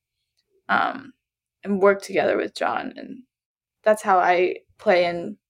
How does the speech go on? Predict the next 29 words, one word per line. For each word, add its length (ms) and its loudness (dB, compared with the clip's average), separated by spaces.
find 240 2
myself 420 2
in 100 -6
places 420 -2
like 160 -4
the 60 -8
Stephen 480 -4
Colbert 460 0
Show. 520 -2
I, 420 0
I 180 0
mean, 160 0
I 320 -2
find 440 -2
everything 720 -2
equally 560 -4
challenging. 960 -10
And 120 -2
I 100 2
find, 280 2
like, 180 2
there's 180 -2
something 440 -2
new 200 -2
to 80 0
practice 560 -6
with 160 -10
each 360 -14
gig. 300 -8